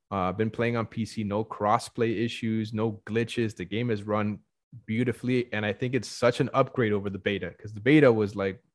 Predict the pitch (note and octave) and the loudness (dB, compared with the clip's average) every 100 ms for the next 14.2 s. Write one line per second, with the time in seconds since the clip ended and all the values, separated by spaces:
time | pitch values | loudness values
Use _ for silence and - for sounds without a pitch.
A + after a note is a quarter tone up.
0 | _ G2+ G2 F#2+ G2+ G#2+ _ _ _ _ | _ -4 0 0 0 -4 _ _ _ _
1 | - A2 F#2 A#2+ G#2+ A2+ A2 A2 G#2 F#2+ | -2 0 2 -2 0 -2 -2 -4 -4 -6
2 | F2+ F#2 - _ _ _ _ G#2 G#2 G2+ | -8 -10 -14 _ _ _ _ -2 2 2
3 | F#2 F#2 F2 - _ F#2+ G#2+ B2+ A2+ C#3 | 0 -2 -6 -10 _ -4 -2 -2 0 0
4 | C3+ - _ _ _ _ A#2 A#2 A#2 C#3 | 0 -4 _ _ _ _ -18 -10 0 0
5 | C3 A2+ C3 C3 A#2+ A2 - _ _ _ | 0 -2 0 0 0 -2 -6 _ _ _
6 | _ - A#2 C#3+ C#3+ A#2+ D#3 - D#3+ - | _ -2 2 4 4 2 2 4 6 6
7 | F3 F3+ D#3+ - G#3+ E3+ D3 C#3+ C3 D3+ | 8 8 8 8 8 8 6 4 4 2
8 | C3 D#3+ E3 D#3 B2+ D3 F#3 C#3 A#2 C3 | 6 8 8 6 6 6 8 6 2 -6
9 | C3 C#3 C3 A#2+ B2 C#3 C3 - D3 C3+ | -2 0 4 6 8 8 6 4 4 4
10 | A2+ - - - _ - B2 B2 A2 - | 2 -6 -20 -20 _ 4 8 10 8 6
11 | B2+ C#3+ D3+ D3 C3+ C3+ C3+ C3 C3 A#2+ | 8 8 8 4 4 2 2 0 0 0
12 | B2+ - B2 B2 A2+ G#2+ A2+ A2 A2 G#2+ | -2 0 2 4 2 2 0 0 0 -2
13 | - _ _ _ _ - G#2+ A2+ A2 G#2+ | -6 _ _ _ _ 0 2 4 4 2
14 | G2 F2+ | 0 -4